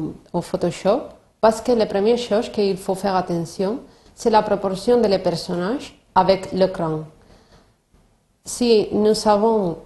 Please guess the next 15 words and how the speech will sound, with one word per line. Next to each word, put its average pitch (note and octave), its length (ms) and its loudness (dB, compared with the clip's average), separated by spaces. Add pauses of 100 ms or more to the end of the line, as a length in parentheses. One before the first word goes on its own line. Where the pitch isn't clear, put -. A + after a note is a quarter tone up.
les E3+ 420 -2
cinq A3+ 280 2
cent G3+ 420 -2 (460)
soixante-seize F#3+ 1300 0 (440)
de, E3+ 720 0
de F3+ 440 2
anneaux G3 460 2 (280)
en, E3 760 -6 (1160)
de E3 140 -6
pâle, F#3 360 2 (1300)
c'est - 280 -2
pas C4 100 10
la B3+ 120 8
même F#3+ 260 4
chose - 500 -2